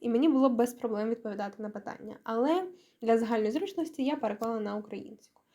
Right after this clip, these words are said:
Проходити я буду від обличчя Мейс. Хто не знайомий, хто не знає, я сподіваюся, що тут буде посилання, або ця картка, якщо ж я забуду, е, то в описі до відео, скоріш за все, буде,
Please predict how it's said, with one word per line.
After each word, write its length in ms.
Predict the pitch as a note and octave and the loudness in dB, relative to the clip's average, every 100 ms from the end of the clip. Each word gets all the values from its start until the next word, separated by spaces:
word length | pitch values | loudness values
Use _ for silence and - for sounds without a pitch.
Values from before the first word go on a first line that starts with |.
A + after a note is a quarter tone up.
| _ _ _ | _ _ _
Проходити 380 | D#4 G4+ F4+ C4+ | 0 4 6 6
я 100 | A#3 | 6
буду 220 | A#3 A3+ | 6 4
від 280 | G#3+ G#3+ - | 2 -2 -4
обличчя 480 | G#3+ G#3 G3+ - G#3 | -4 -4 -6 -8 -6
Мейс. 580 | C4 G4 G4+ - - F4 E4+ E4 | -4 -4 -4 -12 -8 -2 -2 -2
Хто 280 | - A#3+ | -2 2
не 120 | A#3 G#3+ | 4 2
знайомий, 520 | G#3+ B3 F#4 F#4 E4 | 2 2 4 4 2
хто 180 | - A3 | 2 -2
не 160 | G#3+ | 0
знає, 500 | A3 B3+ D#4+ D#4+ D4+ D4+ - _ | -2 0 2 2 2 -2 -14 _
я 100 | A3+ | -4
сподіваюся, 580 | A3+ A#3 A3 G#3+ G#3+ A3 | 0 2 4 4 2 0
що 200 | - A3+ | -2 -2
тут 140 | A3 | 0
буде 260 | G#3 G#3 G3+ | 0 0 0
посилання, 840 | G3+ - D#4 F4+ G4 F#4 F4+ F4 - | -2 -6 -2 -2 0 2 2 2 -2
або 640 | B3+ B3+ C#4+ C#4 C#4 B3+ B3 C4 B3 _ | -4 -2 0 2 4 6 4 -2 -12 _
ця 180 | - | -10
картка, 600 | B3+ A#3+ A#3+ B3 - A3+ A3+ - _ _ | -4 0 0 0 -2 -2 -2 -8 _ _
якщо 460 | C4 A#3 A#3+ - A3 | -4 -2 -2 -4 -6
ж 160 | G#3+ - | -4 -4
я 120 | G3+ | -2
забуду, 580 | G#3 G#3 D4+ D#4+ D#4+ D#4+ _ - - - _ _ _ - | -2 0 0 0 -2 -6 _ -20 -20 -20 _ _ _ 0
е, 160 | B3 B3 | 2 2
то 280 | - D#4 | 4 4
в 100 | C#4 | 6
описі 340 | C4 C#4 C4+ A#3+ | 6 6 4 4
до 100 | A3+ | 2
відео, 580 | B3 A#3+ A3+ A3 G#3+ G#3+ - _ _ _ _ _ _ - | 4 6 8 8 4 2 -8 _ _ _ _ _ _ -10
скоріш 320 | - A#3 G#3 | 2 4 4
за 80 | G3+ | 2
все, 160 | G3+ | -2
буде, 280 | G#3 C4 D#4+ | -2 0 0